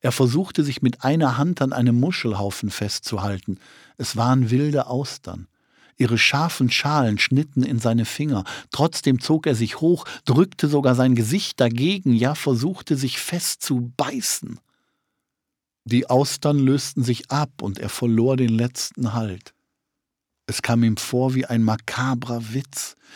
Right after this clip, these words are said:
Wie oft hatte er gesagt, für Austern würde er sterben. Jetzt würde er mit Austern in der Hand verrecken, hier in seiner geliebten Nordsee zwischen Norderney und Norddeich im Watt.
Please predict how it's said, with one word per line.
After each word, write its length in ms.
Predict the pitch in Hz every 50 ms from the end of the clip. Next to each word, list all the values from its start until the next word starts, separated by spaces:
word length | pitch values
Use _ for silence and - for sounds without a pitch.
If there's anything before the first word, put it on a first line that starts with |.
| - - -
Wie 200 | 139 139 - -
oft 280 | 160 196 - - - -
hatte 220 | 151 - - 147
er 140 | 117 123 120
gesagt, 380 | 127 117 123 147 156 - -
für 200 | - 147 135 -
Austern 480 | - 135 170 - - - - 143 139 127
würde 180 | 139 139 151 -
er 120 | - 123
sterben. 640 | - - - - 156 156 156 151 147 175 92 104 - _ _ _ _ _ _ _ _ _ _ _ _ _
Jetzt 540 | _ - - 127 165 - - - - - - - - - _ -
würde 240 | 131 139 143 -
er 100 | - 131
mit 220 | 139 135 127 127 - _ -
Austern 500 | 127 156 190 - - - - 165 180 226
in 220 | - 170 143 147
der 300 | 143 131 120 113 - -
Hand 220 | 165 185 185 - -
verrecken, 680 | - - 160 143 143 151 160 - _ - 92 90 - - - -
hier 380 | - - - 180 190 190 135 104 - - -
in 120 | - 131 131
seiner 280 | 127 131 143 147 139
geliebten 680 | 131 139 139 143 165 196 190 - - - - - 156 160
Nordsee 520 | 165 160 170 175 160 - - 120 113 110
zwischen 360 | - - 135 120 - - 139
Norderney 640 | 135 139 143 156 143 143 143 143 143 156 175 170 190 196
und 240 | 151 151 170 202
Norddeich 600 | 156 151 160 165 156 - - 101 101 101 - - -
im 380 | 151 131 123 120 110 104 104
Watt. 320 | 131 131 135 - - -